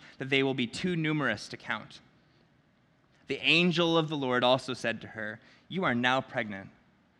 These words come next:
and you will give birth to a son, and you shall name him Ishmael, for the Lord has heard of your misery.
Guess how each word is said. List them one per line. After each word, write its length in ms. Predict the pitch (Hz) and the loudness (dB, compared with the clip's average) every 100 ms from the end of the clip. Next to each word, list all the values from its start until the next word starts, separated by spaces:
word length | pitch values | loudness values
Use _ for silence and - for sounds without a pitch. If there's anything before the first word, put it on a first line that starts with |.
| _ - | _ -6
and 100 | 131 | -2
you 100 | 139 | 2
will 140 | 175 165 | 4 4
give 220 | 147 131 | 2 2
birth 260 | 131 127 - | 0 -2 -6
to 120 | 135 | -10
a 40 | |
son, 360 | - 123 117 110 | -6 -2 0 -2
and 100 | 120 | -4
you 180 | 147 180 | -2 0
shall 320 | - 160 135 | 2 2 2
name 300 | 131 135 127 | 2 0 -2
him 360 | 123 120 123 - - - | -4 -6 -8 -12 -20 -2
Ishmael, 640 | 135 - 123 101 104 110 - _ _ _ _ | -2 0 -4 -4 -6 -14 -20 _ _ _ _
for 120 | 139 | -2
the 100 | 135 | 0
Lord 440 | 127 143 160 165 | 2 4 8 6
has 180 | 147 131 | 6 -2
heard 400 | - 151 160 165 | -2 2 4 4
of 160 | 165 135 | 0 -2
your 80 | 131 | -2
misery. 520 | 123 110 113 107 | -4 -6 -10 -12